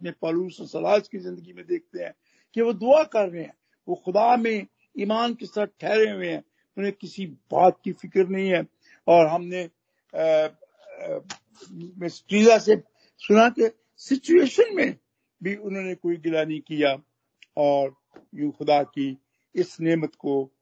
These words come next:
वहां दिखाते रहे। बेड़ियां टूट गईं और लोगों ने मसीह पर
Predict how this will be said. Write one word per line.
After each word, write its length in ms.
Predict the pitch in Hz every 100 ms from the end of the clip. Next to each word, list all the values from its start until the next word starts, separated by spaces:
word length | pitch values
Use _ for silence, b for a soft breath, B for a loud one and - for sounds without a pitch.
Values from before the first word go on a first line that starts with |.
| _
वहां 200 | 139 143
दिखाते 420 | 135 139 127 131 151
रहे। 320 | 135 131 127 - _ _ _ _ _ _ _
बेड़ियां 380 | 160 175 175 170
टूट 300 | - 165 147
गईं 240 | - 135 123 _ _ _ _ _ _ _ _ _ _ -
और 220 | 143 135
लोगों 380 | 127 139 127 139
ने 220 | 135 139 - _ _ -
मसीह 280 | 127 - 135
पर 300 | 131 123